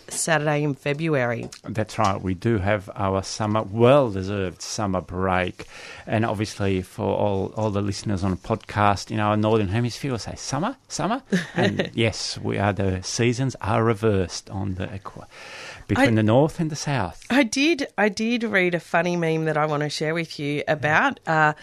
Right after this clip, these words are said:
Speaker 1: Melbourne's weather. And of course, for those on the podcast, that is where we broadcast from, which is that Melbourne has
Speaker 2: Melbourne, Australia.
Speaker 1: Melbourne,
Speaker 2: There
Speaker 1: Australia.
Speaker 2: is another very big Melbourne in the U S.
Speaker 1: Rightio.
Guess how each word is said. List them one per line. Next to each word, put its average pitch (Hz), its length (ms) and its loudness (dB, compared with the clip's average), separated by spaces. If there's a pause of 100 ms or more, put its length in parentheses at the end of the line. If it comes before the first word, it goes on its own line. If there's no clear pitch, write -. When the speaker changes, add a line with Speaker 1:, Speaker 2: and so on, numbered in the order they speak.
(260)
Speaker 1:
Melbourne's 165 800 2
weather. 156 340 2
And 180 140 0
of 147 140 -6
course, 151 300 0
for 160 120 -2
those 160 260 4
on 202 160 4
the 208 80 2
podcast, 160 540 -2
that 147 180 -4
is 185 260 0
where 156 180 2
we 143 100 0
broadcast 135 580 -2
from, 170 280 0 (380)
which 330 200 2
is 320 140 4
that 330 140 -2
Melbourne 285 360 4
has 233 640 2
Speaker 2:
Melbourne, 123 320 2
Australia. 92 640 -2
Speaker 1:
Melbourne, 196 300 4
Speaker 2:
There 208 60 2
Speaker 1:
Australia. 185 300 2
Speaker 2:
is 101 100 -2
another 101 240 0
very 98 160 2
big 95 160 -4
Melbourne 95 440 -2
in 95 100 -4
the 92 120 -4
U 95 180 -2
S. 90 280 -6
Speaker 1:
Rightio. 180 640 4